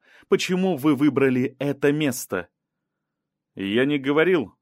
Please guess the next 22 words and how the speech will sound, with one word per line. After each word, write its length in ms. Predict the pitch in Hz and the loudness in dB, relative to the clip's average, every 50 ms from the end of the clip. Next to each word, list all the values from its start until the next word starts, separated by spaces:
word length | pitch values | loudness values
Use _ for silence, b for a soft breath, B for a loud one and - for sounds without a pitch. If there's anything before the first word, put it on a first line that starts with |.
| _ | _
что 300 | _ - - - 139 120 | _ -18 -6 -2 -2 -2
выбрала 460 | 98 101 123 117 95 104 104 98 98 | 0 0 -2 -2 0 0 -2 0 0
его. 380 | 98 92 95 92 92 92 - _ _ _ _ _ _ _ _ _ | -2 -2 -4 -6 -6 -8 -10 _ _ _ _ _ _ _ _ _
Я 180 | - 131 139 117 | -2 -2 -2 0
сказал, 400 | - - 139 123 117 131 131 117 | 0 0 0 2 2 2 0 0
что 180 | - - - 131 | -2 -2 0 2
я 320 | 123 123 120 101 - - _ - | 2 4 4 2 0 -4 _ -8
мог 540 | 101 110 117 120 127 135 139 139 139 - - _ - | -4 -2 0 0 2 2 2 0 0 -4 -12 _ -8
это 340 | 117 127 139 139 - 143 131 | -4 -4 -2 0 0 0 0
сделать". 680 | 117 107 107 107 113 110 107 104 104 107 - - _ _ _ _ _ _ _ _ _ _ _ _ _ _ _ _ | -2 -4 -4 0 2 2 2 2 0 -4 -8 -14 _ _ _ _ _ _ _ _ _ _ _ _ _ _ _ _
"Хорошо. 680 | - - 233 220 165 - - - 107 92 90 92 - _ _ _ _ _ _ _ _ | 0 2 2 2 2 0 -4 -6 -6 -6 -6 -8 -12 _ _ _ _ _ _ _ _
Тогда 260 | 185 170 156 160 151 | -2 0 2 2 0
скажите, 520 | - - 156 127 139 143 135 - 143 131 | 2 2 0 2 2 2 0 0 0 0
почему 500 | 131 - 147 135 - - 143 143 147 139 | 0 -2 -4 -4 -2 -2 -2 -2 -2 -2
для 160 | 113 117 123 123 | 0 2 2 4
вашей 300 | 131 131 123 - 131 127 | 2 2 2 0 0 0
работы 540 | 135 135 151 165 156 - 160 147 135 b b b b b | 0 0 -2 -2 -2 -2 0 -2 -2 b b b b b
было 320 | b 107 131 151 147 143 131 | b -2 0 4 4 4 4
выбрано 440 | 123 147 143 131 135 131 135 135 131 | 4 4 2 4 2 2 2 0 -2
именно 760 | - - 143 139 135 135 135 127 131 127 123 120 110 - _ _ _ _ _ | -2 -2 -4 -2 0 0 0 0 0 0 -2 -2 -4 -6 _ _ _ _ _
это 380 | - 151 151 127 - - 123 113 | -2 0 0 0 0 0 2 2
место?" 600 | 113 113 110 107 - - - - 120 117 - | 2 2 0 -2 -4 -4 -2 -2 -2 -2 -4